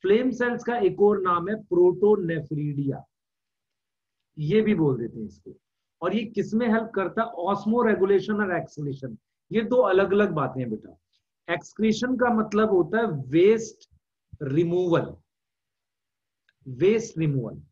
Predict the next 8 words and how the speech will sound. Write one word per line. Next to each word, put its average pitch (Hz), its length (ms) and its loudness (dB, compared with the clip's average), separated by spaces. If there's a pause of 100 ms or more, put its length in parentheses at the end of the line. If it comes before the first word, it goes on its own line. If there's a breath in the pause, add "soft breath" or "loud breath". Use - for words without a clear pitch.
(400)
Osmoregulation 202 1080 2
का 202 160 -2
मतलब 165 340 -2
होता 147 300 -2
है 185 320 -2 (440)
maintenance 196 1160 0 (760)
of 180 300 2 (1120)
constant 196 680 -2